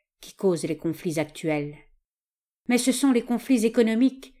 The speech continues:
qui déterminent le recours aux religions pour masquer l'enjeu réel. Et cet enjeu,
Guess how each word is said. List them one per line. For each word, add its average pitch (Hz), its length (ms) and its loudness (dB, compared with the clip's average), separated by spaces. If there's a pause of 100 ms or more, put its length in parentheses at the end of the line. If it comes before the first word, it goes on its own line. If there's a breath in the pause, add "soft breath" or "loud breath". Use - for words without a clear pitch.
(320)
qui 247 100 -4
déterminent 247 680 2
le 190 120 2
recours 226 540 2
aux 190 80 4
religions 196 520 -2
pour 175 240 -8
masquer 185 440 -2
l'enjeu 156 420 -2
réel. 147 640 -4 (1000)
Et 208 60 -2
cet 202 220 -4
enjeu, 208 440 0